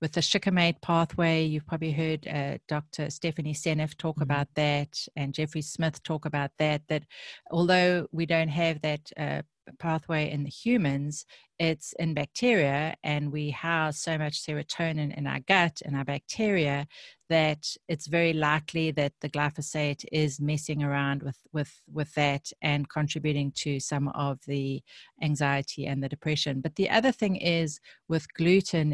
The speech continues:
Speaker 1: is that it, it's damaging the gut, and whether it's got the glyphosate or not, that damage to the gut is impacting our ability to absorb nutrients. It's contributing to,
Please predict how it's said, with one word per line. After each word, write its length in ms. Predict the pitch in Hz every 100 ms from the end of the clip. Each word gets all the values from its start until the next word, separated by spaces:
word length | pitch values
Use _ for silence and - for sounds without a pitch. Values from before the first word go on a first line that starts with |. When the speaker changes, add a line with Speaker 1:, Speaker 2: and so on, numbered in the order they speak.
| -
Speaker 1:
is 340 | 160 156 147 -
that 220 | 156 156
it, 360 | 151 151 - - - _ -
it's 180 | 160
damaging 480 | - 170 175 160 147
the 100 | 143 -
gut, 580 | 185 151 151 - - - _ _ -
and 600 | 165 160 156 156 151 151 -
whether 360 | 143 175 170 160
it's 140 | 156
got 200 | - 156 -
the 80 | -
glyphosate 560 | 151 151 156 - 151
or 100 | 143
not, 460 | 139 156 147 139 -
that 240 | 160 147 -
damage 380 | 156 156 151 -
to 80 |
the 100 | 156
gut 320 | 147 151 147 -
is 200 | 147 -
impacting 760 | 160 156 151 147 - - 143 143 151
our 420 | 143 139 139 139 - _ -
ability 520 | 151 160 151 151 156 151
to 240 | - 151
absorb 340 | 143 151 135 151
nutrients. 960 | 151 151 - 151 143 143 147 - -
It's 160 | 151 -
contributing 720 | - 151 151 151 151 143 143 -
to, 440 | 151 143 139